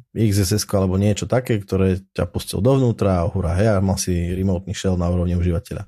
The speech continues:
Takže relatívne dobre to dopadlo a presne tá v Linuxe, hej, tá separácia užívateľov, separácia procesov a tak ďalej je, je bežnou súčasťou systému a teda mohol len ťažiť, hej, lebo ten systém bol dobre nastavený, nemal veľké privilégia,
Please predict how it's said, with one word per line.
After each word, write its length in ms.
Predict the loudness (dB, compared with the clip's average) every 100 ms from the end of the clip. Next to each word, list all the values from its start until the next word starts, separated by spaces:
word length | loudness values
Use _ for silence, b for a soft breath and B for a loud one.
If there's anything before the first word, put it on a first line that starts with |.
| b
Takže 160 | -2 2
relatívne 320 | 2 2 0
dobre 240 | 2 2 2
to 80 |
dopadlo 400 | 0 0 0 0
a 80 | 0
presne 240 | -2 -2 -2
tá 160 | 0
v 80 | 2
Linuxe, 240 | 2 2
hej, 160 | 0 2
tá 80 | 2
separácia 640 | 0 0 2 2 0 0
užívateľov, 640 | 2 2 0 0 0 0 -2
separácia 480 | -2 0 -2 -2 -4
procesov 400 | -4 -6 -4 -2
a 60 | 0
tak 80 | 0
ďalej 320 | 2 2 2 0
je, 200 | 0 0 -2 -4
je 200 | -2 0 0
bežnou 480 | -4 2 4 4 2
súčasťou 560 | 0 2 2 2 0
systému 480 | 0 -2 0 0 2
a 80 | 0
teda 320 | 2 2 0 -6 -10
mohol 800 | -4 0 2 4 4 4 4 2
len 80 | 0
ťažiť, 560 | 0 0 -2 -8 _
hej, 120 | 0 2
lebo 160 | 2
ten 80 | 0
systém 240 | -2 -2 -2
bol 160 | -2
dobre 240 | 0 2 4
nastavený, 880 | 2 0 0 2 2 0 0 0
nemal 400 | 2 2 2 0
veľké 160 | -2 -6
privilégia, 720 | -4 -2 0 -2 -2 -2 -2